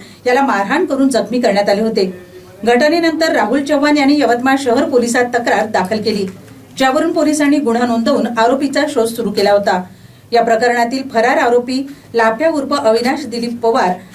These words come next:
आणि रॉकी उर्फ श्रेयश योगेश बगळते हे दोघेही मंगरुळ पीर येथे लाफ्या उर्फ अविनाशच्या बहिणीकडे राहत असल्याची माहिती स्थानिक गुन्हे शाखेच्या पथकाला मिळाली.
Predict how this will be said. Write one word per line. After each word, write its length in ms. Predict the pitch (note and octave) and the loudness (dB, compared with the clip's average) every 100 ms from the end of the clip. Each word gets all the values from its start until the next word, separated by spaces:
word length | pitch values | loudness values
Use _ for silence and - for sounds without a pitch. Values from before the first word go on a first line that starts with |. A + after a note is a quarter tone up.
| - | -4
आणि 160 | B3+ | -2
रॉकी 360 | A#3+ A3 G#3+ E4 - | 2 2 2 -6 0
उर्फ 240 | A#3+ A#3+ C4+ G#3 | 0 2 0 0
श्रेयश 520 | - A#3+ A#3+ C#4+ - | 0 2 2 2 -2
योगेश 380 | C4 A3 A#3 B3+ | -2 0 2 0
बगळते 560 | - G#3+ F#3+ C4+ D4 F3+ E3 - - - - | 0 -2 0 0 0 -2 -6 -12 -20 -16 -4
हे 60 | C#4 | -2
दोघेही 640 | A#3+ A3+ C#4 D4 G#3+ G#3+ - - | 2 2 0 -2 -4 -6 -12 -8
मंगरुळ 400 | A#3 B3 C4 D#4+ E4 - - | -2 0 0 0 -2 -6 -4
पीर 260 | C#4 - - - - - - - - | 0 0 -2 -10 -20 -20 -20 -20 -4
येथे 320 | B3 B3 D4+ | -2 0 0
लाफ्या 300 | C#4 A3 D4 | 0 0 0
उर्फ 220 | D#4+ D4+ D4 | -2 0 0
अविनाशच्या 500 | C4 B3 C4 C4+ D#4 | 0 0 -2 -2 -2
बहिणीकडे 460 | A3+ A3+ A#3+ A#3+ | 0 0 2 2
राहत 260 | A#3+ G#3 G#3+ | 2 0 -4
असल्याची 360 | A3+ A#3 A#3 | -2 0 0
माहिती 440 | C4 A3+ B3+ A#3 F#3 - - | 0 0 0 0 -2 -6 -10
स्थानिक 320 | - B3 C4+ | -2 0 0
गुन्हे 200 | A3+ B3+ | 0 0
शाखेच्या 400 | D#4+ C4 A3+ A3 | 0 -2 -2 -2
पथकाला 460 | B3 G#3+ G#3+ G#3+ G3+ | -2 -2 -2 0 0
मिळाली. 340 | G#3 G3+ F#3+ | 0 0 -2